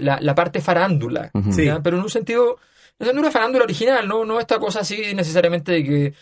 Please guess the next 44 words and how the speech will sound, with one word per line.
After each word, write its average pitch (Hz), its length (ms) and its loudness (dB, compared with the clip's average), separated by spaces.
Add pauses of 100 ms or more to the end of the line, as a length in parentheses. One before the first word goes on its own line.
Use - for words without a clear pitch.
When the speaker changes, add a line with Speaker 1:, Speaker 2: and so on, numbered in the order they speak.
(220)
Speaker 1:
estemos 160 320 0
hablando 156 260 2
de 147 80 0
quién 143 100 0
se 143 60 0
acuesta 147 180 0
con 147 140 2
quién 131 260 0
y 147 40 0
qué 160 80 0
sé 185 80 -4
yo, 247 40 -2
no, 254 240 2
Speaker 3:
No. 254 80 0
Speaker 1:
no, 247 60 -2
sino 254 180 0
que 262 80 -2
simplemente 262 340 0
la 240 80 2
farándula 214 600 0 (320)
como 180 220 -2
ese 208 120 -4
mom-, 202 280 -4
ese, 180 340 -4 (340)
esa 208 220 -2
zona 240 380 0
de 214 160 -6
movimientos 185 680 0
rápidos 160 680 0
en - 180 2
la 151 80 4
Speaker 2:
Ujú. 156 100 2
Speaker 1:
obra, 127 320 -2
Speaker 2:
Exactamente. 131 680 -2
Speaker 1:
¿ya? - 40 -18 (880)
Pero 214 200 0
lo 196 120 0
que 190 120 -2
se, 190 260 -2
lo 175 120 0
que 180 100 -2
se 185 140 -2
perdió 190 840 0
es, 202 380 -4